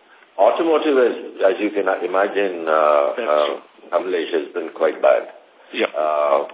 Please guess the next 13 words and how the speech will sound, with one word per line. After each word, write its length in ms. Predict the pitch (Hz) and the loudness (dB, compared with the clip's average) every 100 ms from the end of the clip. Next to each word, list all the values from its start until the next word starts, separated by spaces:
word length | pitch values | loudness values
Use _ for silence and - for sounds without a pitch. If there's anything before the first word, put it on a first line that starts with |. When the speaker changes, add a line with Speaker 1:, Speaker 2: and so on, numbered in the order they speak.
| - | 0
Speaker 1:
but, 580 | 92 92 - - - 85 | 2 2 -4 -14 -2 4
uh, 600 | 82 80 80 76 - - | 6 6 4 2 -4 -2
food 180 | 127 | 0
and 180 | 123 113 | 0 0
beverage 720 | 104 98 98 101 101 - - - _ - | 2 2 4 0 0 -6 -16 -20 _ -10
has 380 | - 82 - | -2 -2 -2
done 400 | 82 85 87 85 - _ | 0 0 0 -10 -18 _
well. 380 | 78 82 85 87 87 - - _ _ - | 0 2 2 0 -4 -14 -20 _ _ 0
Uh, 880 | 78 76 76 73 73 71 - - - - | 4 6 6 6 4 2 -2 -8 -16 -2
pharmaceutical 1000 | 87 90 90 - 95 90 - 92 90 80 | 0 0 -6 -4 -4 -2 0 2 2 0
has 240 | 82 78 | -2 0
done 280 | 85 80 82 | -2 -2 0
well. 320 | 80 80 80 | 2 4 2